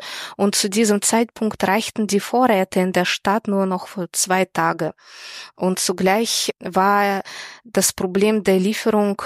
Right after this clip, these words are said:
aufgrund der schlechten Wetterbedingungen und Problemen an der Eisenbahnstrecke zwischen Leningrad und Ladoga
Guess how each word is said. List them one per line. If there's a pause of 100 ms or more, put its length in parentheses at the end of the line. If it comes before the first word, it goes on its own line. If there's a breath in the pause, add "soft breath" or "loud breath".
aufgrund
der
schlechten
Wetterbedingungen
und
Problemen
an
der
Eisenbahnstrecke
zwischen
Leningrad
und
Ladoga